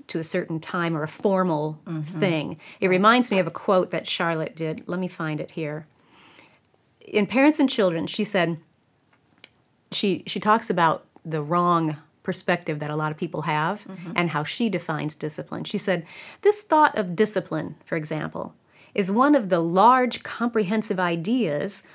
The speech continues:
Speaker 1: which must inform and direct the life, rather than be gathered up into a rule, easy to remember, easy to apply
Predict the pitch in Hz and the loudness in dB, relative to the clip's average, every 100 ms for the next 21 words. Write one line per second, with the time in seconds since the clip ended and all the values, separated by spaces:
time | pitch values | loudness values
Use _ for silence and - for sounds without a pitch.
0 | - - 190 208 196 190 - 196 190 - | -8 -4 -2 0 0 0 -4 -4 -4 -4
1 | 170 175 175 180 170 147 156 - 156 196 | -2 0 -2 -2 -4 -6 -8 -8 -4 0
2 | 233 - - - _ _ _ _ - 180 | 0 -2 -6 -20 _ _ _ _ -4 2
3 | 240 294 262 180 156 151 156 185 _ _ | 6 6 4 2 2 0 0 -4 _ _
4 | _ 170 160 180 233 262 240 - 196 185 | _ -4 2 4 4 4 0 -2 -4 0
5 | 175 165 170 214 165 - - _ _ _ | 0 0 0 0 0 -6 -14 _ _ _
6 | - 226 269 269 262 214 202 190 - 202 | 0 2 2 0 0 2 2 0 0 -2
7 | 208 - 208 - 165 160 160 | -2 -2 -4 0 2 4 2